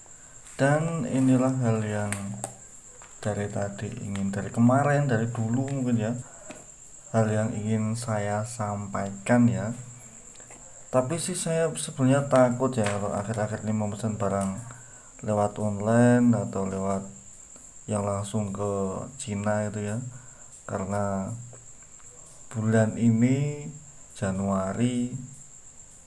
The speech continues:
dua ribu dua puluh, kan di kota Wuhan atau sekitarnya lah, atau dari Cina lah setahu saya, teman ada virus tuh, saya takut sekali. Jadi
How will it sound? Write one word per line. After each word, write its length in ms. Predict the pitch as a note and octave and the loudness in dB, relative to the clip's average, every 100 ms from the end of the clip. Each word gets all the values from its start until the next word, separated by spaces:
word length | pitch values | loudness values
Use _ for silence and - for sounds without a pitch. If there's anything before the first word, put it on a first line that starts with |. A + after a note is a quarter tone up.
| - - | -20 -8
dua 640 | A2 G2 G2 G2 G2 G2+ G2+ | -6 -4 -2 0 2 0 0
ribu 560 | G2 G2 - G2 G2 | -4 -6 -10 -8 -8
dua 320 | - F#2+ F#2 F2 | -8 -6 -6 -6
puluh, 640 | - F#2 F#2 A2+ B2 B2 B2 B2 - - - - - - - - | -8 -8 -2 2 2 2 -2 -8 -14 -18 -20 -20 -20 -20 -20 -12
kan 240 | - A#2 A#2 | 0 2 2
di 80 | A#2 | 0
kota 320 | G2+ G2 G2+ | -6 -2 -2
Wuhan 560 | F#2+ G2 - A2 G#2+ | -2 -4 4 4 4
atau 480 | G2 G2 G2 - A#2+ - - - | -2 -6 -6 -8 -10 -12 -18 -18
sekitarnya 720 | - - A2 G2+ G2 G2 A2+ A2 | -14 -8 -2 0 0 2 4 4
lah, 160 | A2 G#2+ | 4 2
atau 320 | G2+ G2 G2 - - - - - - | 0 0 -2 -6 -16 -20 -20 -20 -6
dari 240 | A2 A2+ | 0 0
Cina 320 | A#2 B2 D#3 | 2 2 6
lah 160 | E3 A#2 | 6 4
setahu 240 | A2+ G2 | 2 -2
saya, 320 | G2 F#2 F2 F2 - - - - - - | -2 -4 -4 -6 -2 -2 -2 -8 -14 -8
teman 240 | A2+ A#2+ | 0 4
ada 160 | B2+ A#2+ | 4 4
virus 400 | A#2+ A#2+ B2+ C#3 | 2 2 2 0
tuh, 400 | D#3 D3+ C#3 G#2+ G#2+ | 4 4 4 2 0
saya 160 | G#2 | -2
takut 640 | G#2+ - F2+ F2+ - - - | -4 -4 -4 -4 -10 -12 -12
sekali. 640 | - - F#2 F2+ G2 G#2+ | -14 -12 -8 -4 -4 -4
Jadi 560 | G#2 F2+ - G#2+ G#2+ | -6 -8 -6 -4 -4